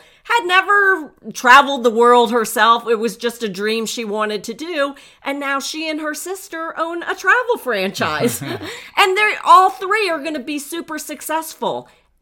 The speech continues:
Speaker 1: I feel, because they're not coming in with the head trash.
Speaker 2: Right, and that's why franchises are so great. So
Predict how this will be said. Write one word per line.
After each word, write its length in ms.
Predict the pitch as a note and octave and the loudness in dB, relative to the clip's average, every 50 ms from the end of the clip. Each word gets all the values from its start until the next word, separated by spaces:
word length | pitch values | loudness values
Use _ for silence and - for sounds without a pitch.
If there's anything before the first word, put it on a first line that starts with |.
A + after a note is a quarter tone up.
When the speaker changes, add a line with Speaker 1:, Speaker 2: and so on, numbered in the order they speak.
| _ _ _ _ _ | _ _ _ _ _
Speaker 1:
I 220 | G#3 A3 B3 B3+ B3 | -2 0 2 0 0
feel, 360 | B3 - A#3 A3 G#3+ G3+ G3 | -2 -6 -6 -4 -4 -4 -4
because 480 | E3+ A3 F3+ - - G#3+ G3+ G3+ F#3 | -6 -8 -10 -8 -8 -6 -6 -6 -6
they're 160 | - G3+ F#3+ G3+ | -6 -8 -6 -4
not 260 | G3+ G3+ F#3+ - - | -4 -4 -6 -6 -8
coming 280 | - G#3+ G#3+ G#3 G3+ | -8 -8 -6 -6 -4
in 140 | G3 F#3 F#3+ | -4 -4 -6
with 160 | F3 E3+ E3 | -6 -8 -8
the 60 | - F#3 | -12 -14
head 240 | E3+ G3+ G3+ F#3+ | -12 -10 -10 -10
trash. 640 | - - G3 D3+ C#3+ C3 - - - - - - - - | -10 -8 -6 -2 -2 -2 -2 -2 -6 -10 -12 -14 -12 -10
Speaker 2:
Right, 260 | F3 D3 B2 A#2 C3 | -8 -8 -8 -8 -10
and 160 | C#3 D3 F3+ | -12 -12 -10
that's 220 | B3 B3+ A#3+ - | -12 -12 -12 -6
why 140 | G#3 F#3+ D#3+ | -4 -4 -4
franchises 960 | C#3+ - - D#3 C#3+ C#3 C3 B2 - D3 C3 B2 B2 A2+ G#2+ A#2+ A#2+ A2 - - | -4 -6 -8 -8 -6 -6 -8 -8 -8 -8 -8 -8 -8 -10 -10 -12 -14 -14 -12 -12
are 140 | B2+ A2+ A2 | -12 -12 -12
so 320 | - - C#3 A#2+ A#2 A2 | -12 -12 -12 -12 -12 -14
great. 560 | G2+ G2+ - A2+ A2 G#2+ G2 F2+ F2 - _ _ _ _ _ _ _ _ | -16 -16 -16 -14 -14 -14 -14 -16 -18 -20 _ _ _ _ _ _ _ _
So 420 | _ - - C#3 C3+ B2+ C3 D3+ | _ -14 -14 -12 -12 -12 -14 -16